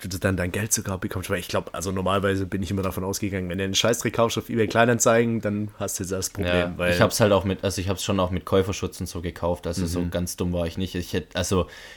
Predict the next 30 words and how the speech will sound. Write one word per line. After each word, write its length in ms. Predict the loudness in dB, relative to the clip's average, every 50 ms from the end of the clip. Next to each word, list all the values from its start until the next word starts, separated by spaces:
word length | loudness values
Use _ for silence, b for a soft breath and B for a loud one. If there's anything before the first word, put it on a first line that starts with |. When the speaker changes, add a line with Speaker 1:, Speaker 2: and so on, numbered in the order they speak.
| B B
Speaker 2:
ich 80 | 4
weiß 260 | 8 8 8 8 8
nicht, 140 | 4 2 2
ob 160 | 2 0 0 -8 -18 -10 -6
du 100 | -2 2
da 160 | 2 4 4
mit 120 | 4 2 -2
der 40 |
Polizei 540 | -2 -2 0 -2 -2 0 2 2 4 4 4
oder 140 | 4 2 2
irgendwas 360 | 0 0 0 0 0 0 0 2
machen 260 | 2 2 2 0 0
kannst, 260 | 2 2 2 2 0
als 120 | -2 -2 -2
ob 100 | -2 -2
ich 100 | -2 -2
da 280 | 0 0 0 0 -2 -4 -8
am 180 | -8 -6 -4 -2
Ende 180 | 0 0 0
mein 180 | 0 -2 -2 0
Geld 180 | 0 0 0 0
zurückbekommen 520 | 0 -2 -2 -4 -6 -8 -6 -4 -2 -2
hätte. 160 | -2 -2 -2
Ich 120 | -4 -6 -6
hätt's 160 | -8 -4 -4
auf 140 | -6 -4 -2
jeden 160 | -4 -4 -4
Fall 160 | -4 -4 -6
versucht. 520 | -6 -6 -6 -4 -2 -2 -2 -4 -6 -18 -20 b b b b -6
Speaker 1:
Ja. 160 | -6 -6 -6